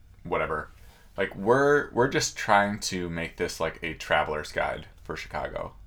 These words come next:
So it's useful information. It's infotainment.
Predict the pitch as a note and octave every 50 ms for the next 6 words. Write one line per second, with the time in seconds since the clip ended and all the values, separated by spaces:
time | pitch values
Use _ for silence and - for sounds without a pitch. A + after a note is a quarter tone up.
0 | - - - - - - G#2+ F#2+ - - - - G#2 G2 A2 C3+ D3+ D3 - B2
1 | A#2 G#2+ G2+ G2+ - G2 E2+ D2+ D2+ - - - - - - - - - - -
2 | - - - - - - - A2 - - - B2 B2+ B2+ - A#2+ B2+ B2+ - -
3 | E2 D2+ C2+ A#1